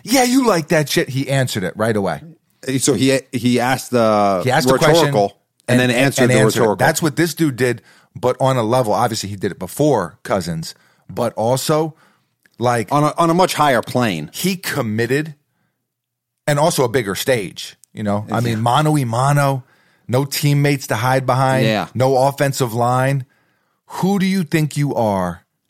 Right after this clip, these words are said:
Speaker 1: I am."
Speaker 2: Mm-hmm.
Speaker 1: And he was so jacked up. You know, he, he, he was so jacked up on Mountain Dew. He might have been off the juice, honestly. He might have been off that Mark
Speaker 2: <laughs>
Speaker 1: McGuire. Because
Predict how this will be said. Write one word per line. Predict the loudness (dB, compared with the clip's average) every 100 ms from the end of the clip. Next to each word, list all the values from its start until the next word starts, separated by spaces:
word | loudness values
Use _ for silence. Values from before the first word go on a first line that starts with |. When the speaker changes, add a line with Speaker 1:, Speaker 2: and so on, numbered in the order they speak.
| _ -4
Speaker 1:
I | 0 0
am." | -2 -4 -6 -8 -12 -20 _ _ -8
Speaker 2:
Mm-hmm. | -4 -2 -4 _ _ _ -4
Speaker 1:
And | 0 0 -2 -6 _ _
he | -6 -2
was | -2 -2
so | -4 -2 2 2 0 -4
jacked | -6 -2 0 -2 -4 -2
up. | -2 -4 -16 _ _ _ _ _ _
You | -2
know, | -2 -2 -6
he, | -6 -4 -2
he, | -2 -2
he | 0 -2
was | -2 -2
so | 0 2 2
jacked | 0 0 -2
up | -2 0
on | 0
Mountain | -2 -2 -2
Dew. | -2 -2 -6 -18 -4
He | -2
might | 0
have | 0
been | 0
off | 0 -2
the | -6
juice, | -4 -2 -2 -4
honestly. | -4 -4 -4 -8 -10 -14 _ _ _ _ -4
He | 2
might | 2
have | 2
been | 2
off | 2
that | 2 2
Mark | 0 0
Speaker 2:
<laughs> |
Speaker 1:
McGuire. | 0 2 2 2 -2 -4 -6 -10 -18 -20 -20 -20 _ -20 _ -8
Because | -4 0 2 0 -4